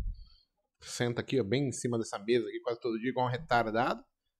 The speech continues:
Teve um dia que ele fez seiscentos e quarenta mil. Teve um dia que ele desceu de helicóptero aqui, pertinho de casa, e tradando comigo, fez duzentos pau na minha frente. E ele querendo me contratar pra trabalhar pra ele. E eu falei assim, "Tá, porra.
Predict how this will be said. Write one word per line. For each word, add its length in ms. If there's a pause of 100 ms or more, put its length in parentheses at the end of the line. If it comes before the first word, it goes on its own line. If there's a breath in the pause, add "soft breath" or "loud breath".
(160)
Teve 180
um 60
dia 140
que 80
ele 100
fez 180
seiscentos 420
e 20
quarenta 380
mil. 260 (1120)
Teve 160
um 40
dia 120
que 120
ele 60
desceu 260
de 100
helicóptero 640
aqui, 240
pertinho 420
de 120
casa, 500 (340 loud breath)
e 60
tradando 400
comigo, 340
fez 180
duzentos 380
pau 180
na 60
minha 160
frente. 480 (400)
E 100
ele 180
querendo 300
me 120
contratar 640
pra 100
trabalhar 380
pra 180
ele. 260 (600)
E 60
eu 60
falei 220
assim, 200 (180)
"Tá, 260 (160)
porra. 580